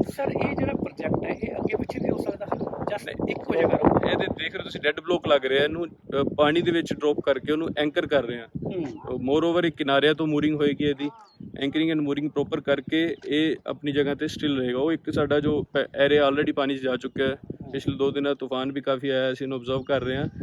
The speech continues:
Speaker 2: ਕਿ ਆਪਣੀ ਜਗ੍ਹਾ 'ਤੇ ਸਟਿਲ ਹੈ।
Speaker 1: ਤੇ ਜਿੱਦਾਂ ਬੰਦੇ ਉੱਪਰ ਘੁੰਮ ਰਿਹਾ ਹੈ,
Speaker 2: ਹਾਂਜੀ।
Speaker 1: ਏਦਾਂ ਕੋਈ ਜਿਹੜੇ ਕਰਮਚਾਰੀ ਤੁਹਾਡੇ ਉੱਪਰ ਥੱਲੇ ਜਾ ਸਕਦੇ ਜਾਂ ਸਿਰਫ?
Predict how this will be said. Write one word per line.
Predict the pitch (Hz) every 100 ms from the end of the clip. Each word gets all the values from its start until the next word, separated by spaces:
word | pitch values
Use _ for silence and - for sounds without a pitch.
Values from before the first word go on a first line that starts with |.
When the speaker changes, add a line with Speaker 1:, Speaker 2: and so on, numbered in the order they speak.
| -
Speaker 2:
ਕਿ | - -
ਆਪਣੀ | 131 135
ਜਗ੍ਹਾ | 131 135
'ਤੇ | 135
ਸਟਿਲ | - 131 117
ਹੈ। |
Speaker 1:
ਤੇ | - - -
ਜਿੱਦਾਂ | 262 254 285
ਬੰਦੇ | 220 220
ਉੱਪਰ | 220 - 214
ਘੁੰਮ | 214 151
ਰਿਹਾ | 123 110
ਹੈ, | - 127
Speaker 2:
ਹਾਂਜੀ। | 117 - - _ - - -
Speaker 1:
ਏਦਾਂ | 180 226
ਕੋਈ | 220 220 226 190 170
ਜਿਹੜੇ | 180 202
ਕਰਮਚਾਰੀ | 185 175 180 190
ਤੁਹਾਡੇ | 185 185
ਉੱਪਰ | 170 190
ਥੱਲੇ | 175 185
ਜਾ | 185 202
ਸਕਦੇ | 196 202 247
ਜਾਂ | 262 226 -
ਸਿਰਫ? | 220